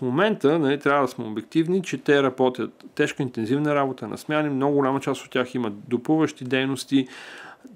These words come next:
Те нямат много желание да се преквалифицират. Това е дефицит. Нали, има такива възможности и по текущи оперативни програми,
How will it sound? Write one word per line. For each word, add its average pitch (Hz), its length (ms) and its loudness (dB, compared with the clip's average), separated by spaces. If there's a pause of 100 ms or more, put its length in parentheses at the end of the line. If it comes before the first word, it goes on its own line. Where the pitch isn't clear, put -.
Те 185 100 0
нямат 156 340 0
много 147 140 0
желание 123 340 0
да 107 60 -6
се - 140 -12
преквалифицират. - 1300 -12
Това 113 320 -2
е 139 140 2
дефицит. - 920 -8
Нали, 107 220 -6
има 131 280 2
такива 120 380 0
възможности 113 640 0
и 107 40 -4
по - 120 -16
текущи - 420 -8
оперативни 131 580 -2
програми, 123 600 -2